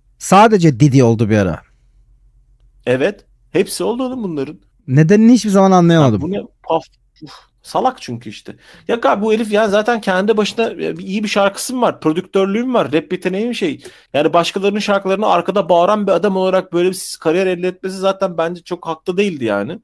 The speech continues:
Speaker 1: O Timbaland.
Speaker 2: Bal yıldızı beş tane katıldı demiş.
Speaker 1: O, ama bunlar prodüktör,
Speaker 2: Ha, saçmalama.
Speaker 1: prodüktör, prodüktör aynı zamanda bunlar.
Speaker 2: Hayır, hayır, hayır. Timbaland'ı buraya sokma. Timbaland'ı bu menşordan çıkar abi.
Speaker 1: Didi de
Speaker 2: Timbaland
Speaker 1: pro-,
Speaker 2: taş
Speaker 1: Didi,
Speaker 2: gibi prodüktör.
Speaker 1: Didi de prodüktör.
Speaker 2: Didi'nin
Speaker 1: Da-
Speaker 2: pro-,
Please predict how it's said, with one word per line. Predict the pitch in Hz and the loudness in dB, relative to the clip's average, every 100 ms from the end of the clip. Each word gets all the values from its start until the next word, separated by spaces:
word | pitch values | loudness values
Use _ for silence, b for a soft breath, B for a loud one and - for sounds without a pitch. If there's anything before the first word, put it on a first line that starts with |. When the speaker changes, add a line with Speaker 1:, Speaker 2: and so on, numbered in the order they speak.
| _ _ _ | _ _ _
Speaker 1:
O | 147 160 | -2 2
Timbaland. | 214 214 143 135 127 | 4 4 6 6 2
Speaker 2:
Bal | |
yıldızı | 127 - 131 | -2 -6 -4
beş | 127 | -4
tane | - 123 117 | -4 -6 -4
katıldı | 123 120 113 107 - | -8 -10 -10 -12 -12
demiş. | 110 143 - _ | -12 -12 -16 _
Speaker 1:
O, | 156 - | -4 0
ama | 165 247 160 | 4 4 4
bunlar | 165 190 | 4 2
prodüktör, | 180 170 175 202 | 2 0 2 2
Speaker 2:
Ha, | 202 - | 2 2
saçmalama. | 151 156 | 2 4
Speaker 1:
prodüktör, | 160 202 | 4 2
prodüktör | 156 160 160 202 | 2 0 2 4
aynı | 147 120 | 4 6
zamanda | 110 104 101 92 | 4 2 0 -4
bunlar. | 95 87 - _ _ | -6 -8 -12 _ _
Speaker 2:
Hayır, | 143 131 107 | -2 0 2
hayır, | 107 95 | 2 0
hayır. | 104 - | -2 -2
Timbaland'ı | 160 175 170 165 165 165 | -4 -2 0 0 -2 -4
buraya | 156 160 | -2 -2
sokma. | 156 160 - - - _ | -2 -8 -8 -16 -16 _
Timbaland'ı | 139 151 151 156 | -8 -6 -6 -6
bu | 143 | -8
menşordan | 139 135 135 135 135 127 | -8 -8 -8 -6 -6 -8
çıkar | - 131 | -8 2
abi. | 170 | 4
Speaker 1:
Didi | 208 240 | 4 4
de | |
Speaker 2:
Timbaland | 185 135 160 | 2 4 0
Speaker 1:
pro-, | 127 | 2
Speaker 2:
taş | 175 | 0
Speaker 1:
Didi, | 170 | 0
Speaker 2:
gibi | 127 139 | -4 -8
prodüktör. | 139 117 - 156 143 | -10 -10 -8 -4 2
Speaker 1:
Didi | 185 226 | 4 4
de | 202 | 4
prodüktör. | 156 143 135 - 233 | 4 2 0 2 2
Speaker 2:
Didi'nin | - - 214 | 2 0 -2
Speaker 1:
Da- | 185 | -2
Speaker 2:
pro-, | - | -8